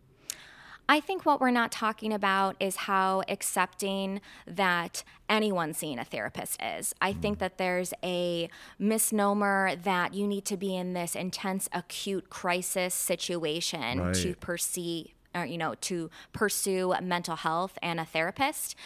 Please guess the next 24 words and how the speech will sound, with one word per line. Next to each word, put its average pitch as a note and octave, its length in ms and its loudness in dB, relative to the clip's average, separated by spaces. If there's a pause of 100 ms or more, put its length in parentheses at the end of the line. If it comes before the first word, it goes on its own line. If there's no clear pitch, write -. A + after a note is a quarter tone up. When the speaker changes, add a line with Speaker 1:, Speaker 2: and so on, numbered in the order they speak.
(260)
Speaker 1:
I G3+ 120 4
think G3 240 -2
some G3 220 0
people, G3 360 4
even F#3+ 300 0
who G3+ 160 2
are F3+ 140 4
coming F#3+ 360 0
into F3+ 440 4
me A3 160 4
for A3 140 0
the G3 100 4
first F#3+ 260 -2
time, F#3 180 2
are F#3 80 0
thinking, F#3 420 -4
you - 340 -8
know, E3+ 120 6 (300)
"Oh, B3 180 8 (200)
like, G#3 260 4
are G3+ 160 6
my A#3 680 4
problems, G#3+ 1000 2
like, C#3+ 380 -2